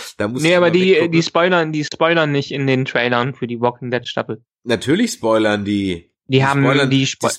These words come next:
Speaker 1: die, also
Speaker 2: die
Speaker 1: in den
Speaker 2: spoilern
Speaker 1: U S A
Speaker 2: nicht, wer überlebt.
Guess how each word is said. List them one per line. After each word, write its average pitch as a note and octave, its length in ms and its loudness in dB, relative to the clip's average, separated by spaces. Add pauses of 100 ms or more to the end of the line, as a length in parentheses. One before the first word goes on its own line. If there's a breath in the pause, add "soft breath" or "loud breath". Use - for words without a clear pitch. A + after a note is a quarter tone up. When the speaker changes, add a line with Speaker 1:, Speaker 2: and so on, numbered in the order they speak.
(240)
Speaker 1:
die, - 220 -14
also A#2 160 -2
Speaker 2:
die C3 60 2
Speaker 1:
in B2+ 60 0
den B2+ 60 -6
Speaker 2:
spoilern D3+ 340 2
Speaker 1:
U - 20 2
S C3 80 0
A C3+ 40 2
Speaker 2:
nicht, G#3 240 2
wer G#3 220 4
überlebt. D3 500 0